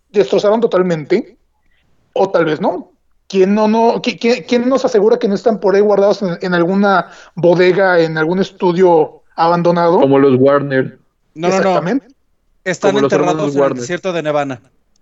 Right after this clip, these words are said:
Speaker 1: También podría ser una
Speaker 2: Al
Speaker 1: opción.
Speaker 2: lado de los juegos de E T, por favor.
Speaker 3: Exactamente.
Speaker 1: Digo, no estoy seguro, no me, no me enteré si esta Naoko Takeuchi, la autora de Sailor Moon, llegó a ver esta aberración, pero yo creo que si la, si la vio, los mandó a la chingada, porque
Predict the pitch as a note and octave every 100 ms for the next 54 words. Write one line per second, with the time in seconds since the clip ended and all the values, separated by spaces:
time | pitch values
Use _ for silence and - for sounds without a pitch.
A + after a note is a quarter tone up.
0 | _ - F#3+ D3 F3 A#3+ F#3 F3+ F#3 C3+
1 | C#3 D3 E3 E3+ D3 C#3 D#3 D#3 C#3+ D3
2 | D3 D3 C#3+ C#3+ C3 A#2+ A#2+ C#3 - -
3 | D#3+ C3+ - D#3 C#3+ C#3 C3 - B3+ C4+
4 | A#3 - A#3+ D4 - E4+ - B3 G3 G3+
5 | A3+ C#4 G3 G3 G#3+ A3 A#3+ B3+ C#4 C4+
6 | A3 F3 G#3+ B3+ C4 F#3+ F3+ F#3 G3+ G3
7 | - G#3 F#3 E3 E3 E3+ A3 G#3 E3 F3
8 | E3 E3 A3 E3+ - E3+ F3+ - F#3 F3
9 | F3 G3 D#3+ E3 E3 F3 F#3 F#3 - E3+
10 | D#3+ D#3 D#3 D#3+ D#3+ C4 - - - F3+
11 | G3+ C#4 C#4+ - F#3 E3+ E3+ - F3 D#3
12 | E3 G#3 A3 F3 D#3+ F#3 - D#3+ D#3+ G3+
13 | - - C3+ B2